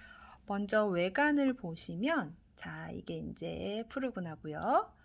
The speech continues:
요 펜과 비교를 함께 해볼 텐데요.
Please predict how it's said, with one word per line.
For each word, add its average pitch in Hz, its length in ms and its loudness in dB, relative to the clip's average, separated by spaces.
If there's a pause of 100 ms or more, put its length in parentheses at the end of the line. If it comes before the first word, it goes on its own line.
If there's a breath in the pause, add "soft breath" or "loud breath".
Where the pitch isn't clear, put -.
(500 loud breath)
요 262 280 -2
펜과 226 380 0
비교를 175 360 -4
함께 175 280 -6
해볼 180 260 -6
텐데요. 170 560 -2